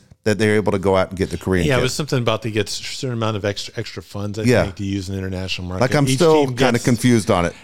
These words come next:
Speaker 2: Yeah, I'm gonna screw that up if I get into that. But in general, what it is, each team has an allocation of how much money they can spend in the free agent, in the international free agent market. And, like, one of the penalties of signing Bogaerts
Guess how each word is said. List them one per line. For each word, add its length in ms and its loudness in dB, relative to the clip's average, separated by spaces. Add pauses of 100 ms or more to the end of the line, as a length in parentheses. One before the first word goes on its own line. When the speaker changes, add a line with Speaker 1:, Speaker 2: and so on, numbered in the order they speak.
Speaker 2:
Yeah, 240 2
I'm 100 2
gonna 220 0
screw 300 2
that 120 4
up 160 0
if 140 -2
I 80 2
get 200 2
into 180 0
that. 240 0
But 100 0
in 240 2
general, 400 2
what 140 4
it 120 0
is, 280 0
each 240 -2
team 300 0
has 200 -2
an 60 -6
allocation 600 -4
of 100 -8
how 160 -4
much 260 -4
money 200 -2
they 140 -4
can 160 -8
spend 420 -4
in 140 -4
the 60 -6
free 260 -4
agent, 260 -8
in 200 -2
the 140 -6
international 440 -4
free 220 -4
agent 180 -4
market. 300 -6 (400)
And, 120 -4
like, 140 0
one 260 0
of 80 0
the 80 0
penalties 460 -2
of 80 -6
signing 380 -6
Bogaerts 600 -4